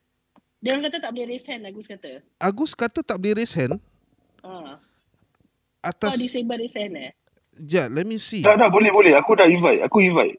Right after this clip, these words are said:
Speaker 3: Boleh invite.
Speaker 2: Silakan. Uh, no, the
Speaker 1: Hmm.
Speaker 2: recent is okay what? Down here is okay lah.
Speaker 1: Kau boleh, uh, bring up Syafiq dengan Zainal from I U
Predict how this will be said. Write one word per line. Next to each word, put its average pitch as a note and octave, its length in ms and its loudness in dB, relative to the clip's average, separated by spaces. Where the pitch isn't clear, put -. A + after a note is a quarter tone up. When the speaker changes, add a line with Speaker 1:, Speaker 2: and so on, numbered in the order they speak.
Speaker 3:
Boleh F#3+ 240 6
invite. F3 300 4
Speaker 2:
Silakan. G3+ 600 -8
Uh, F#3 400 -6
no, G#3 220 -4
the C#3+ 160 0
Speaker 1:
Hmm. - 20 -6
Speaker 2:
recent G#3 340 -6
is - 380 -12
okay F3 220 -10
what? G#2+ 160 -6
Down D#3+ 200 -8
here G#3+ 120 -8
is C3 80 -10
okay D3+ 280 -10
lah. A#2+ 60 -16
Speaker 1:
Kau B3 140 -6
boleh, A#3 400 -6
uh, G3+ 160 -6
bring G#3+ 240 -10
up G3+ 220 -12
Syafiq G3 420 -12
dengan F#3+ 300 -10
Zainal G3 260 -8
from F#3 160 -12
I F3 200 -10
U F3 40 -10